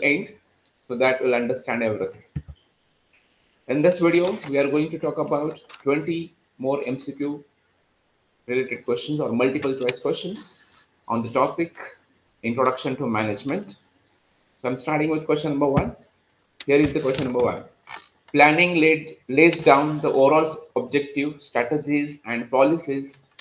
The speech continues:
for the total enterprise is dash. The options are corporate planning, divisions planning, unit planning, departmental planning or department planning. The options are,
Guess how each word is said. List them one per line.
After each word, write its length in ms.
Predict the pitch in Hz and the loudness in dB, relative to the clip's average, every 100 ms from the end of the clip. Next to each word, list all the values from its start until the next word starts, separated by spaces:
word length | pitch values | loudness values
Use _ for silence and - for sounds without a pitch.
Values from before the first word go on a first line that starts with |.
| _ | _
for 140 | 131 | -2
the 140 | 139 131 | -2 2
total 520 | 156 151 175 165 - | 2 2 0 0 0
enterprise 720 | 127 127 135 127 123 123 123 - | -4 -4 -6 -2 0 0 -4 -8
is 240 | 156 151 123 | -4 -4 0
dash. 540 | 127 90 - - - _ _ _ _ _ _ _ - | 0 0 -4 -12 -14 _ _ _ _ _ _ _ 0
The 100 | 127 | 2
options 480 | 131 - 147 151 - | 2 0 -6 -6 -2
are 300 | 139 - - _ _ _ _ | -2 -2 -8 _ _ _ _
corporate 520 | 123 131 131 147 156 160 | 0 2 4 2 2 0
planning, 380 | 143 151 190 - _ _ _ _ _ | -2 -2 -8 -16 _ _ _ _ _
divisions 500 | 135 139 147 160 165 | -2 -2 0 -2 -2
planning, 440 | 151 139 143 180 - _ _ _ - | -4 -4 -4 -10 -18 _ _ _ -6
unit 380 | 135 156 160 - | -2 0 -2 -2
planning, 460 | 135 135 147 151 _ _ _ 123 | 0 0 -4 -8 _ _ _ _
departmental 760 | 139 139 143 135 143 139 143 139 | -6 4 4 4 -2 -4 -4 -4
planning 340 | 117 95 87 _ | -6 -8 -10 _
or 120 | 131 | -8
department 560 | 147 139 139 139 131 131 | -6 -2 -2 -2 -8 -10
planning. 280 | 104 95 - _ _ _ _ _ _ _ _ - | -12 -14 -18 _ _ _ _ _ _ _ _ -2
The 60 | |
options 440 | 117 - 160 156 156 | -2 -2 -4 -6 -4
are, 340 | 143 131 165 | 0 0 -2